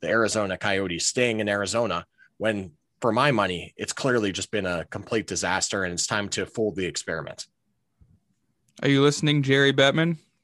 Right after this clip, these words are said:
Speaker 2: 'Cause there you go, man. Switch
Speaker 1: Jerry
Speaker 2: things
Speaker 1: needs
Speaker 2: up.
Speaker 1: to listen. The
Speaker 2: Jerry
Speaker 1: proud
Speaker 2: needs to have
Speaker 1: people
Speaker 2: a
Speaker 1: of
Speaker 2: few
Speaker 1: Quebec
Speaker 2: listens.
Speaker 1: City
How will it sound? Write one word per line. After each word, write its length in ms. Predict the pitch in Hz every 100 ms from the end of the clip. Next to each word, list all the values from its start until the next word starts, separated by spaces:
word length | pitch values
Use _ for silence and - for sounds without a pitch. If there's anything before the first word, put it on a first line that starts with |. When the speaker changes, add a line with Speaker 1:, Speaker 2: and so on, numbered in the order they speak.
| _
Speaker 2:
'Cause 100 | -
there 160 | 123 127
you 100 | 123
go, 200 | 123 117
man. 320 | 110 107 113 _ _ - - _ _ -
Switch 260 | 139 - 127
Speaker 1:
Jerry 140 | 170
Speaker 2:
things 100 | 196
Speaker 1:
needs 120 | 180
Speaker 2:
up. 100 | 127
Speaker 1:
to 60 | 117
listen. 380 | 101 147 85 - _ _ _ 131
The 80 | 120
Speaker 2:
Jerry 200 | 131 175
Speaker 1:
proud 160 | 160
Speaker 2:
needs 140 | 160 175
to 60 |
have 80 | 170
Speaker 1:
people 100 | 165 135
Speaker 2:
a 20 |
Speaker 1:
of 60 | 127
Speaker 2:
few 140 | -
Speaker 1:
Quebec 180 | 127 123
Speaker 2:
listens. 160 | 107 110
Speaker 1:
City 340 | 120 107 85